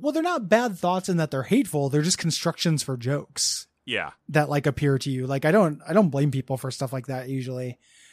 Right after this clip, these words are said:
Speaker 2: I,
Speaker 1: At least
Speaker 2: I
Speaker 1: it occurring to them. Like, publishing it is different, but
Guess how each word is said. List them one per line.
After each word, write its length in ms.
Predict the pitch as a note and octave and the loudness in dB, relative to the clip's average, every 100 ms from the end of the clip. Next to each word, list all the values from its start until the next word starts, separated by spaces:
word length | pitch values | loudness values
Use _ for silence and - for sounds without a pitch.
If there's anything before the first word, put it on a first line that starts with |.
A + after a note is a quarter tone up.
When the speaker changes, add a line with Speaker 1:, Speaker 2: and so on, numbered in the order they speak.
| - - | -10 2
Speaker 2:
I, 120 | F#3 | 2
Speaker 1:
At 80 | G3 | 6
least 200 | A3+ A#3 | 6 6
Speaker 2:
I 20 | |
Speaker 1:
it 60 | D3 | 2
occurring 480 | - A3+ G#3 D#3 | 2 6 6 6
to 80 | C#3+ | 0
them. 200 | C3+ B2 | -2 -4
Like, 180 | C3 C3+ | -6 -4
publishing 420 | B3 D4+ A#3+ E3 | 0 2 4 2
it 100 | D3 | 0
is 120 | C3 A#2 | -2 4
different, 400 | E3+ C#3 B2+ - | 4 4 -6 -2
but 240 | C#3+ | -4